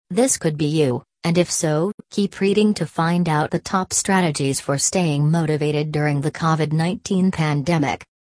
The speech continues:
Set daily goals. Before the pandemic began, you may have prided yourself in being a hard worker and completing all your work in a timely manner. Now,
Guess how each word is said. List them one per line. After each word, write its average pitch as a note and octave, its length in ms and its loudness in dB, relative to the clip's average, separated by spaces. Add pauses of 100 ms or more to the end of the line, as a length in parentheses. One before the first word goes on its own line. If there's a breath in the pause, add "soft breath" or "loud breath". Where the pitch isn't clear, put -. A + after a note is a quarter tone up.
(540)
Set - 300 -2
daily F#3 380 0
goals. C#3 580 -2 (720)
Before D#3 400 0
the D3+ 100 -4
pandemic D#3+ 720 0
began, F3 400 2
you E3+ 140 4
may E3 120 2
have D#3+ 260 0
prided D3 440 0
yourself C#3 560 0
in D3+ 140 0
being D#3 280 0
a C#3+ 80 0
hard G#3 360 4
worker F3 560 2
and D3+ 160 0
completing D#3+ 580 0
all D3+ 220 2
your C#3+ 200 2
work D#3+ 360 0
in D#3 140 0
a C#3+ 40 0
timely F#3+ 500 0
manner. E3 460 0 (460)
Now, G3 420 4